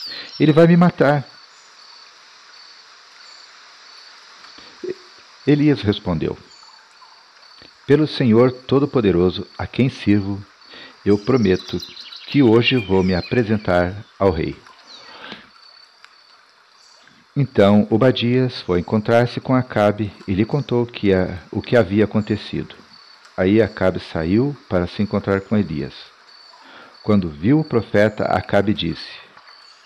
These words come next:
"Então é você que está aí?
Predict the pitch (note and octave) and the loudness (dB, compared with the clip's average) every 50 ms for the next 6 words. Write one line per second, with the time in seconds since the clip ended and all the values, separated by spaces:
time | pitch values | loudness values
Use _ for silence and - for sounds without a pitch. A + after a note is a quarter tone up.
0 | _ - - - - - - - - G#2+ A#2+ A#2 - - - - - - G3+ G#3+ | _ -20 -20 -20 -20 -20 -20 -6 -2 -2 -2 -2 -4 -12 -20 -4 0 2 4 4
1 | G#3+ G#3 F3+ C#3 - - - - - F3+ D#3 D3 C#3 - - - G3 G3+ F#3+ F#3+ | 4 4 2 -2 -6 -14 -6 -2 0 2 2 2 0 0 2 4 4 4 4 2
2 | B2+ - - - - C3 A#2 G#2+ G2+ F#2 - - - F#2+ F#2+ A2+ D3 F#3 G3+ F#3+ | -2 -8 -8 -2 0 2 4 4 4 2 0 0 0 2 2 4 4 2 2 0